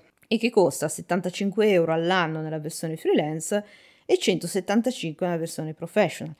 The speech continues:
I due pacchetti corrispondono alla versione che avete di studio, quindi se avete freelance pagherete settantacinque euro per live, se avete professional centosettantacinque.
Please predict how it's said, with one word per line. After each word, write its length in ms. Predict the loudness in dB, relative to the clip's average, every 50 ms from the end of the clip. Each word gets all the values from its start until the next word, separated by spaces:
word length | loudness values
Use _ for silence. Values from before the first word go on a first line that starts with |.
| _ -20 -20 _ -20 _ _
I 100 | -2 2
due 160 | 4 6 6 6
pacchetti 520 | 4 2 2 2 2 0 2 2 0 -2
corrispondono 920 | 0 0 0 0 0 -2 -2 -4 -2 -2 -2 0 0 0 2 0 0 -2 -4 _
alla 220 | -4 -2 0 0
versione 420 | 2 0 0 0 -2 -4 -4 -4 -2
che 120 | -2 -2
avete 280 | -2 -2 -4 -6 -8 -10
di 100 | -10 -10
studio, 460 | -12 -12 -8 -6 -6 -6 -6 -6 -8
quindi 340 | -6 -4 -2 -2 -2 -4 -6
se 200 | -4 0 2 2
avete 340 | 4 4 4 2 2 0 -4
freelance 640 | -2 0 2 4 4 6 4 4 2 -2 -4 -6 -6
pagherete 840 | -4 -4 -4 -2 0 0 2 2 2 0 0 0 0 0 0 0 -2
settantacinque 840 | -4 -6 -6 -4 -4 -4 -4 -4 -6 -8 -6 -6 -8 -4 -2 0 2
euro 220 | 2 2 2 0 -2
per 200 | -2 -2 0 0
live, 520 | 0 0 2 2 0 0 0 2 0 0 0 -4 -12 -20 _ _
se 160 | 0 2 2
avete 280 | 2 2 2 0 -2
professional 640 | -2 -2 -2 -2 -2 -4 -4 -4 -4 -6 -6 -6 -6 -6
centosettantacinque. 1600 | -6 -8 -8 -8 -8 -10 -12 -12 -14 -8 -6 -6 -6 -6 -6 -8 -10 -6 -6 -4 -2 -2 -2 -4 0 2 4 4 4 2 -2